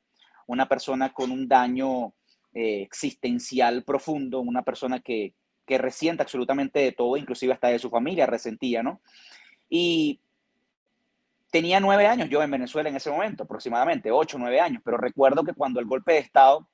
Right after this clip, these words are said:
eh, la tentativa de golpe de Estado, yo tendría unos tres años aproximadamente. Y me recuerdo que esa experiencia chocó mucho.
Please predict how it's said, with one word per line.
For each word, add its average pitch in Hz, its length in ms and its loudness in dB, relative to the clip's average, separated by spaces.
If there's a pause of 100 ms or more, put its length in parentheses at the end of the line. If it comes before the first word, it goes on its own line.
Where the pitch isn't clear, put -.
(440)
eh, 110 400 -4
la 101 120 -2
tentativa 147 480 -2
de 131 80 2
golpe 123 280 -4
de 143 60 -2
Estado, 147 280 -2
yo 127 120 -4
tendría 127 460 -4
unos 139 180 -8
tres 143 220 -4
años 135 200 -2
aproximadamente. 120 760 -4 (1080)
Y 269 80 -6
me 302 120 2
recuerdo 240 500 4
que 165 140 2
esa 165 140 -2
experiencia 151 720 0 (220)
chocó 156 260 0
mucho. 165 420 -4